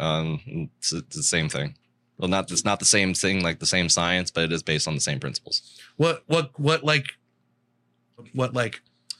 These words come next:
Speaker 2: trips me up about it, I guess, is that the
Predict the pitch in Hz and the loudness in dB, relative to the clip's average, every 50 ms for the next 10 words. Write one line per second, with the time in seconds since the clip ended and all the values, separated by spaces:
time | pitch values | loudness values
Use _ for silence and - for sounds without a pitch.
0 | - - - - _ - - 170 151 135 135 139 135 143 139 143 143 147 151 160 | -14 -20 -20 -20 _ 2 4 4 6 6 4 6 6 6 4 4 4 6 6 4
1 | 160 - _ _ _ _ _ _ _ _ _ _ - 135 123 131 131 127 120 - | 4 2 _ _ _ _ _ _ _ _ _ _ 0 2 2 4 2 4 2 2
2 | - 120 107 110 123 120 117 110 - - - - - _ _ _ _ _ _ _ | 2 2 2 2 2 2 2 0 -2 -6 -16 -20 -20 _ _ _ _ _ _ _
3 | _ _ _ _ _ _ - - - _ _ _ _ _ _ _ _ _ _ _ | _ _ _ _ _ _ -18 -18 -18 _ _ _ _ _ _ _ _ _ _ _
4 | _ _ _ _ 147 143 127 135 131 135 131 127 123 120 117 113 | _ _ _ _ -12 -2 2 4 4 6 6 4 4 2 0 0